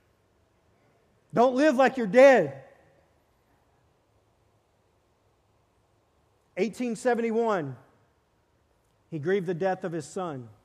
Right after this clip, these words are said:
October eighteen seventy-one, the Great Chicago Fire destroyed almost everything that his family owned.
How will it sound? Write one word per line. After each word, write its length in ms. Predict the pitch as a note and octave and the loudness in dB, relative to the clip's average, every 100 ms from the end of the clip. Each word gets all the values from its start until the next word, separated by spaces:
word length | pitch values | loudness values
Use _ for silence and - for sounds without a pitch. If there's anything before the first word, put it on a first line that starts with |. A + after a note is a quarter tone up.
| _ _ _ _ _ _ _ _ _ _ _ - _ _ _ _ _ _ _ | _ _ _ _ _ _ _ _ _ _ _ -20 _ _ _ _ _ _ _
October 500 | F3 F3+ A3+ A3 G3 | -6 -2 0 2 0
eighteen 320 | G#3 G3+ A3 | -2 -4 -8
seventy-one, 640 | G3 A3+ G#3 G#3 G3+ G#3 F#3+ | -6 -4 -4 -4 -4 -4 -4
the 60 | |
Great 240 | E3 F#3 F#3 | -4 -6 -6
Chicago 460 | - F3 F#3 F3+ | -10 -6 -4 -4
Fire 300 | E3+ F#3+ F3+ | -6 -6 -4
destroyed 460 | E3+ D3 - F3+ E3 | -6 -12 -8 -6 -4
almost 320 | E3 E3 - | -6 -8 -10
everything 400 | F3 E3 E3 E3 | -10 -10 -12 -12
that 120 | D3+ | -10
his 120 | D3 C#3 | -12 -12
family 380 | D#3+ D#3 D3+ | -12 -10 -10
owned. 380 | D#3 D3+ C#3 B2+ | -10 -10 -12 -16